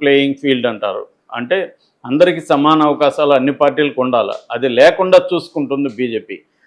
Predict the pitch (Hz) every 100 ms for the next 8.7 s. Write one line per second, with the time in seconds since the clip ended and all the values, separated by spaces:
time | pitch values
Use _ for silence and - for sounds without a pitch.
0 | _ 123 156 170 190 180 156 170 175 165
1 | 151 143 135 160 208 - _ _ - 147
2 | 180 185 147 147 180 208 196 190 180 160
3 | 170 170 160 139 151 - 151 139 123 120
4 | 170 190 156 170 196 - - 190 180 175
5 | 175 - 170 156 160 247 - _ _ 135
6 | 147 190 196 190 180 165 156 147 160 165
7 | 170 208 147 151 156 156 175 143 156 143
8 | 135 117 113 - 110 98 101